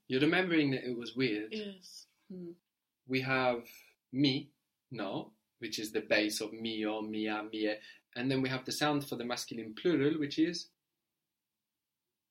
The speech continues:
Speaker 2: I.
Speaker 1: Also I. And what happens when you try to add that all together, the mi, I? We put an I to separate them, so we get to hear them both, miei. So it's a bit
Speaker 2: Yeah.
Speaker 1: irregular, and that
Speaker 2: Miei.
Speaker 1: was why,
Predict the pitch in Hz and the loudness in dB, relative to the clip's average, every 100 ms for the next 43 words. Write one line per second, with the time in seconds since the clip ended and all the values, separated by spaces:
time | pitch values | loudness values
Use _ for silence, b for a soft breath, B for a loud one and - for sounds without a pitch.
0 | - 214 180 - _ - 139 135 117 - | -10 -8 -8 -12 _ 2 4 4 -2 2
1 | 156 - B B 147 175 190 185 151 135 | 2 2 B B 0 0 0 2 2 2
2 | 131 - 123 123 101 120 120 113 110 113 | 0 0 -2 -2 -2 -2 -4 -4 -8 -6
3 | 120 110 104 107 110 113 113 - - 110 | -4 -2 -2 -6 -6 -4 -6 -8 -8 -8
4 | 104 _ _ _ _ _ _ _ _ _ | -8 _ _ _ _ _ _ _ _ _
5 | _ _ _ _ _ _ - 135 135 180 | _ _ _ _ _ _ 2 2 4 4
6 | 156 135 - 196 135 - - - 147 131 | 4 2 4 6 6 4 0 0 2 2
7 | 120 110 113 113 123 120 131 - 131 147 | 2 0 -2 -4 -2 0 0 0 0 0
8 | 135 120 127 107 101 - _ 123 117 127 | 0 0 0 0 -4 -10 _ -6 -2 2
9 | 120 98 101 - _ - 127 117 131 170 | 2 0 -2 -10 _ -2 2 4 4 2
10 | 180 175 165 139 113 107 101 - B B | 4 4 6 4 4 0 0 -4 B B
11 | 117 127 139 143 139 127 135 120 101 101 | 0 2 2 4 2 4 2 2 -2 -6